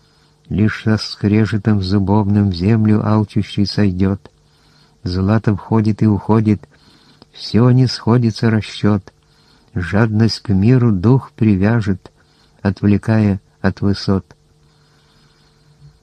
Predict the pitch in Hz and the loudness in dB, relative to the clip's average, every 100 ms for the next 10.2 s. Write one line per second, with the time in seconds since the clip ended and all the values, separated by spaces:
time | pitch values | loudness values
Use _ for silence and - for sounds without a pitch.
0 | _ _ _ - _ _ - 107 101 120 | _ _ _ -20 _ _ -8 -2 0 2
1 | 113 - 107 101 120 107 101 - 104 95 | 0 0 0 2 2 0 -2 0 0 2
2 | 95 101 107 95 95 101 101 95 101 95 | 0 2 2 2 0 0 -2 0 0 0
3 | 92 95 98 92 - 104 113 85 - - | 0 0 -2 -4 -4 -2 -2 -4 -10 -16
4 | - - _ - _ _ _ _ _ _ | -18 -18 _ -20 _ _ _ _ _ _
5 | _ _ _ _ _ - 95 110 107 107 | _ _ _ _ _ -6 -2 0 2 2
6 | 104 - - - 85 104 95 110 - - | 0 -2 -14 -10 -4 -2 0 0 -2 -2
7 | 101 113 107 - 101 - _ _ _ 95 | 0 0 0 -2 -2 -4 _ _ _ -2
8 | 98 101 - 107 101 - 104 - - 101 | 0 -2 0 0 0 0 -2 -2 -2 -2
9 | - - 104 104 101 90 98 92 95 90 | -2 -4 0 0 -2 -2 -2 -2 -2 -2
10 | 85 | -6